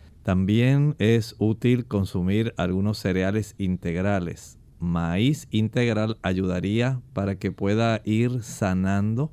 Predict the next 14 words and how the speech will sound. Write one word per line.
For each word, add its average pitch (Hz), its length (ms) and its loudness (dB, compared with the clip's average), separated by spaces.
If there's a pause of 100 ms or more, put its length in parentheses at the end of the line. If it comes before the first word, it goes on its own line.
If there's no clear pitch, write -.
(640)
el 110 220 4
consumo 117 640 2
de 113 320 0
calabaza, 95 1000 0 (120)
el 87 180 -2
consumo 95 540 -2
de 98 180 -2
papa. 90 720 -4 (320)
Son 127 760 0
productos 104 600 0
que 90 140 -2
van 92 160 0
a 95 60 0
ayudar 104 520 0